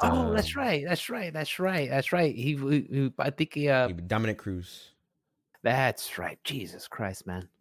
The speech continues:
Speaker 1: It's been a minute.
Speaker 2: Yeah, so, uh, I'm excited to see the fights tonight. I'm gonna watch 'em on, uh, on, uh, the U F C fight, uh, whatever, the E S P N app or whatever, and then, um,
Speaker 1: Mm-hmm.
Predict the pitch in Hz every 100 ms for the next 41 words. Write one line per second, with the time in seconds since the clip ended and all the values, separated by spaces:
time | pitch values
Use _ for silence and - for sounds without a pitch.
0 | _ _ - - 107 90 90 82 _ _
1 | _ - 123 117 113 123 117 113 107 107
2 | 107 95 160 - 131 117 113 123 107 107
3 | 107 - 107 104 - - 104 110 107 101
4 | 107 101 98 95 95 95 95 92 90 98
5 | - _ _ _ - - _ - - 98
6 | 98 98 92 92 90 90 87 95 101 98
7 | - 98 98 - - 92 90 101 95 98
8 | 98 92 101 101 - 98 101 98 98 101
9 | 101 101 101 - 92 92 92 90 117 110